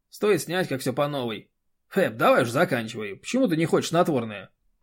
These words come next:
«Потому что вы меня завтра не поднимете». «А давай поддержку», невинным голосом предложил Ит. «Я же в них ходил, и не раз.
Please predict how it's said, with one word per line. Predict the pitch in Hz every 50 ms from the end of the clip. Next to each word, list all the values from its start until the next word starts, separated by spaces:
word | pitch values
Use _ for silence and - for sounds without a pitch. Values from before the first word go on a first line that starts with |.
| _ _ _ _ _ _ _
«Потому | - - 175 170 170 151
что | - - - 131 127
вы | 131 143 135
меня | 131 139 147 139
завтра | 143 151 127 - - 123
не | 120 120 127 127
поднимете». | 123 170 185 165 131 110 107 101 - - - - _ _ _ _ _ _ _ _ _ _ _ _ _ _ _
«А | - 113 110 107 104 104 104 101
давай | 98 110 110 185 220
поддержку», | 214 - 110 107 107 117 - 113 - - _ 196 196 190 - _ _ _ _ _ _ _
невинным | - 123 123 127 127 123 127 127
голосом | 127 131 127 127 - 123 110
предложил | 120 123 123 123 123 120 123 120
Ит. | - 127 127 127 - _ _ _ _ _ _ _ _
«Я | _ 190 196
же | 190 196 185
в | 196
них | 233 196 -
ходил, | - 120 107 104 107 95 92 - _ _ _
и | 117 113
не | 117 113 104
раз. | 101 107 143 185 - -